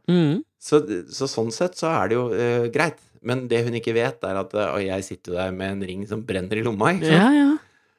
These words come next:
Speaker 2: Og så, eh, tenker jeg at nå må jeg bare, nå må jeg bare begynne på den, på det jeg har, har pl-,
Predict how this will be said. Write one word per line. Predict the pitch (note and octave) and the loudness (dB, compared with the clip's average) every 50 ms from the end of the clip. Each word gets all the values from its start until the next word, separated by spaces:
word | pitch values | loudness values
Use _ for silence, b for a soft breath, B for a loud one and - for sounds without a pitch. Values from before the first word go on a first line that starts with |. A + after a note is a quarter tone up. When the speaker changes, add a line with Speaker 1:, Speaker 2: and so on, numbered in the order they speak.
| _ _ _ _ _ _ _ _ - | _ _ _ _ _ _ _ _ -4
Speaker 2:
Og | B2 C3 | -4 -2
så, | B2 - - - - D#3 D#3 D3+ | -2 -6 -8 -2 2 4 4 4
eh, | C#3+ - G#2 B2 B2+ A#2+ | 4 4 2 0 0 0
tenker | B2 - A#2+ - F#2+ G2 | -2 -2 -2 0 -2 -2
jeg | - | 0
at | - | 0
nå | A2+ G#2+ | 0 2
må | A2 A#2 | 2 2
jeg | A2+ G#2 | 2 2
bare, | G2 F2 F#2 F#2 F2+ D#2+ - _ _ _ _ _ _ G#2 | 2 2 2 2 0 -2 -6 _ _ _ _ _ _ -2
nå | |
må | G#2 A#2 | 0 2
jeg | A#2 G#2 | 2 2
bare | G2+ F#2+ G2 | 2 0 0
begynne | A2 G2 D#2+ D#2 F2 F#2+ G#2 | -2 -2 -2 -2 -4 -6 -4
på | - G#2+ | -2 -2
den, | G2 F#2+ F2+ F#2+ G2 G2 F#2 E2 F#2 | -2 -2 -2 -2 -4 -4 -6 -8 -10
på | - - G#2+ | -8 -6 -4
det | F#2 F#2 F2+ | -2 -2 -2
jeg | F2+ | 0
har, | F2+ F#2 F#2+ F#2+ F#2+ F2+ F2+ | 0 2 2 2 2 0 -2
har | F2 E2 F2 F2+ F#2 - _ | -2 -4 -6 -6 -6 -10 _
pl-, | _ - G#2 F2 G2 | _ -4 -2 -2 -4